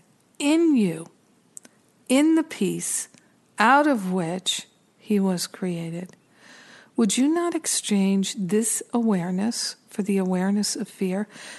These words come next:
So let's put our attention, our awareness on that higher Holy Spirit self rather than fear. Change the channel. He says, "When we have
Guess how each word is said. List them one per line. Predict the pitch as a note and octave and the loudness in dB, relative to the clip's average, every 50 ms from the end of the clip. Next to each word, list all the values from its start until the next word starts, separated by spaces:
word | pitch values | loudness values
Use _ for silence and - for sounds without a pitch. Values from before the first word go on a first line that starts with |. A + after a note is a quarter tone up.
| - | -14
So | - - - C4 C4 B3+ | -6 -2 0 2 2 2
let's | - - B3+ D4+ D#4 - | 0 2 2 2 0 0
put | - - E4+ D#4 | -2 -2 0 2
our | D4+ C4+ B3 | 4 4 2
attention, | A#3 A3 - - A#3 A3 G3 - - G3 F#3+ | 2 0 -2 -2 -2 0 0 0 0 0 0
our | F#3+ F#3+ G3 G3 | 0 2 2 2
awareness | G3 F#3+ F#3 F3+ F#3+ F#3+ G3 G#3+ A3+ A#3 A#3 A3 G3 E3 E3 E3+ F#3 G3+ - - - - - - _ _ - - - - - _ - | 2 2 0 0 0 2 2 4 4 4 4 2 2 0 -2 -6 -6 -6 -4 -4 -4 -6 -6 -10 _ _ -20 -20 -20 -20 -20 _ -2
on | - G#3 G3+ G#3 G3+ G3+ G3+ G3+ G#3+ - - _ _ | 0 2 2 2 2 2 2 0 0 -4 -10 _ _
that | - G#3 F#3+ F#3 F3+ F3+ F#3 - - _ _ _ - | -4 -2 -2 0 -2 -2 -4 -6 -8 _ _ _ -10
higher | - - G3+ G3+ G3+ G3+ G3 | -4 -2 0 0 2 0 0
Holy | F#3 G3+ G3 F#3+ F#3+ F3+ | 0 0 0 0 0 -2
Spirit | - - - - F#3+ F3+ F3+ F3+ F3+ - | -4 -6 -4 -4 -4 -2 -2 -4 -4 -6
self | - - - F3 E3+ E3+ E3+ E3 - - _ _ _ _ _ _ - | -6 -4 -4 -4 -6 -6 -8 -10 -14 -20 _ _ _ _ _ _ -6
rather | A#3 G3+ F#3+ F#3+ F#3 F#3+ F#3+ | -2 0 2 2 2 2 0
than | F3+ F#3 F3+ F3 F3 | 0 0 0 -2 -2
fear. | - - - F#3 F3+ F3 F3 F3 - _ _ _ _ _ _ _ _ - _ _ _ - | -6 -6 -8 -6 -6 -6 -8 -12 -14 _ _ _ _ _ _ _ _ -20 _ _ _ -6
Change | - - A3+ G#3+ G#3+ G#3+ G3+ - | -4 0 2 2 2 2 0 -2
the | G#3+ F#3 | -6 -6
channel. | - - - F3+ F3 F3 E3+ E3 E3+ E3 - _ _ _ _ _ _ _ _ _ _ _ _ _ _ _ _ _ _ _ _ - - - - - - - - _ _ _ | -6 -6 -6 -6 -6 -6 -6 -8 -10 -10 -14 _ _ _ _ _ _ _ _ _ _ _ _ _ _ _ _ _ _ _ _ -20 -20 -20 -20 -20 -20 -20 -20 _ _ _
He | - A3+ G#3 | -2 0 2
says, | - - G#3+ G3+ F#3+ F3 - | 2 4 2 2 2 0 0
"When | G#3 G#3 A3+ A3+ A3+ A3 G#3+ | 2 4 4 4 4 4 4
we | A#3+ B3+ D4+ D4 | 4 4 4 2
have | - - C4 A3 | 2 -2 -2 -2